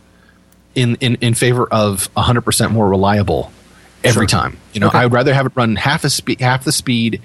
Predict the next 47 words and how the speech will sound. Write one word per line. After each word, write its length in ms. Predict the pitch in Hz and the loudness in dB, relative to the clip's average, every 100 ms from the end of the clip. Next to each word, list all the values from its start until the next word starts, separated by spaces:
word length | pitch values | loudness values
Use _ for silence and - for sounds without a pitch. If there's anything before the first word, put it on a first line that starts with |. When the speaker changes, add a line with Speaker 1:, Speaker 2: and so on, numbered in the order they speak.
| - | -4
Speaker 1:
and 160 | 104 | -2
never, 320 | 95 113 117 123 | 2 2 2 2
ever 220 | 117 113 | 0 0
crash 400 | - 107 104 - | 2 2 0 -2
and 80 | 92 | -2
never 160 | 98 | 0
give 140 | 110 98 | 0 0
me 120 | 98 | 0
any 120 | 95 | -2
crap, 380 | - 101 85 - - - - | 0 0 0 -4 -10 -16 -6
rather 220 | - 110 110 | 0 2 2
than 100 | 95 | 2
have 160 | 95 | 0
it 80 | 98 | 0
run 160 | 104 101 | -2 0
twice 240 | 127 123 | 0 0
as 100 | - | 0
fast, 400 | - 101 92 - | 0 0 0 0
but, 140 | 127 - | -2 2
oh, 200 | 185 175 | 2 2
this 160 | 135 | 0
might 140 | 135 123 | 0 0
not 180 | 101 | 0
work 160 | 113 110 | 0 0
or 80 | 101 | 0
this 180 | 107 - | 0 0
might 140 | 104 | 0
be 60 | 98 | 2
a 40 | |
little 140 | 98 92 | 2 0
flaky, 300 | 90 87 80 | -2 -2 -2
so 160 | 87 | 0
watch 200 | - - | 0 -2
out. 140 | - - - - - - - | -6 -8 -18 -20 -20 -18 -6
Speaker 2:
Right. 180 | 120 95 - - - - - - | -6 -6 -14 -20 -20 -20 -20 -8
Speaker 1:
So 180 | - 92 | -2 0
that's, 280 | 104 104 - | 0 0 0
that's 300 | 117 117 - | 0 0 0
my, 360 | 98 95 87 - - - - - - | 0 2 0 -6 -18 -20 -20 -20 -6
that's 140 | 113 | 0
my 80 | 107 | 2
Speaker 2:
Yeah. 60 | 95 | 2
Speaker 1:
take 180 | 82 73 | 2 0
on 140 | 69 | -2
it. 60 | 69 | 0
So 80 | - | 0
I, 220 | 127 160 | 2 0